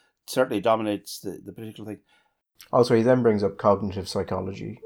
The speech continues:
Speaker 2: uh, which is, uh, which is always a, and he says that, you know, "You say that recalling the past is a dynamic shifting process that turns as much on our notions of the future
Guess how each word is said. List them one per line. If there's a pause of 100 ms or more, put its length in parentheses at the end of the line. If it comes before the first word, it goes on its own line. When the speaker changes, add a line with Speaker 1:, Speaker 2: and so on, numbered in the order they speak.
Speaker 2:
uh,
which
is,
uh, (120)
which
is
always
a, (1040)
and
he
says
that,
you
know,
"You
say
that
recalling
the
past
is
a
dynamic
shifting
process (340)
that
turns
as
much
on
our
notions
of
the
future